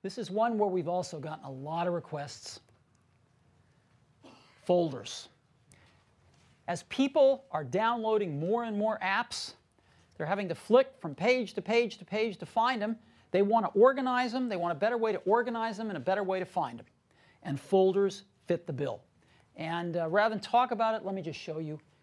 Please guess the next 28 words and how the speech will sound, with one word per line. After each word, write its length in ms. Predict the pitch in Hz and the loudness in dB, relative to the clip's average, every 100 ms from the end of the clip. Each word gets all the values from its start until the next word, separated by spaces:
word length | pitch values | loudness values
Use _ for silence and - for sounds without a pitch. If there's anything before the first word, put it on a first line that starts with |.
| _ | _
what 140 | 135 127 | -10 -8
they 100 | 127 | -8
look 200 | 107 - | -10 -12
like. 200 | 104 110 _ _ _ _ _ _ _ _ _ _ _ _ - - | -14 -14 _ _ _ _ _ _ _ _ _ _ _ _ -12 -10
We 80 | 156 | -8
came 240 | 196 208 | -2 0
up 140 | 196 | 2
with 100 | 185 | 2
a 40 | 165 | 0
really 640 | 165 208 233 220 220 208 - - | 2 4 6 6 4 -2 -10 -8
beautiful 640 | 143 170 175 - 170 165 - - | 0 2 2 2 -2 -4 -8 -10
implementation 680 | 147 147 135 135 123 - 113 | -8 -8 -10 -8 -10 -10 -14
of 80 | |
folders. 440 | - 101 92 92 - _ - - - - - | -14 -14 -14 -18 -20 _ -20 -18 -20 -20 -8
So 160 | 202 | -2
let 100 | 233 | 0
me 80 | 302 | 2
go 140 | 247 240 | 4 4
to 80 | 233 | 4
my 380 | 214 202 185 170 - | 4 4 2 -8 -10
second 480 | - 220 240 - - | -2 -2 -2 -10 -4
page 280 | 208 214 196 | 2 4 4
over 140 | 196 | 2
here 300 | 185 208 220 | 2 2 0
full 200 | - 196 | 0 0
of 80 | 180 | 4
apps. 440 | 175 190 - - - _ - - - _ - | 4 2 -2 -12 -18 _ -20 -20 -20 _ 0
And 260 | 226 233 | 0 0